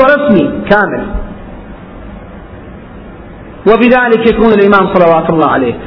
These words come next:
قد حفظ دين الناس وحفظ دين شيعته بإرجاعهم إلى هذه السلة من الفقهاء والعلماء. طبعًا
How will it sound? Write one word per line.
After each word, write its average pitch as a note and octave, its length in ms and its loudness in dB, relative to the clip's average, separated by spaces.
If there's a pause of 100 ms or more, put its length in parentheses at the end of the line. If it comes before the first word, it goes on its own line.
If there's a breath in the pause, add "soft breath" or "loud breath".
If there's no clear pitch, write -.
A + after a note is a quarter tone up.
(240 loud breath)
قد A#3+ 120 2
حفظ C4 680 2
دين C#4+ 360 4
الناس A#3+ 440 2 (1700)
وحفظ G3 460 4
دين G3+ 260 2 (160)
شيعته B3+ 500 2 (580)
بإرجاعهم A#3+ 1700 2
إلى G3+ 260 2
هذه C4 600 4
السلة C#4+ 460 2
من A#3 120 4
الفقهاء E3 840 -2 (440)
والعلماء. C3 540 0 (960)
طبعًا A3 420 2